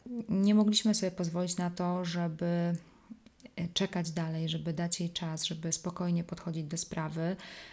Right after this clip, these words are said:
więc, e, pewnie to zniecierpliwienie mogło dawać o sobie znać w tych wszystkich rozmowach, które z nią prowadziliśmy i,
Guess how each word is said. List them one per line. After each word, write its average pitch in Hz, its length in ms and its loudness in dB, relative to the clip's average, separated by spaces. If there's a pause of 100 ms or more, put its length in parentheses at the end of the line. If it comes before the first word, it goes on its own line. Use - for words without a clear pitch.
(160)
więc, 175 680 2
e, 165 140 0
pewnie 202 540 2
to 190 360 0
zniecierpliwienie 180 1120 0 (420)
mogło 175 760 2
dawać 170 440 0
o 160 40 -2
sobie 170 320 0
znać 165 400 0 (180)
w - 40 -20
tych - 200 -6
wszystkich - 400 -2
rozmowach, 165 540 -2
które 170 360 -4
z 165 60 -6
nią 165 160 0
prowadziliśmy 165 880 -2 (680)
i, 190 280 4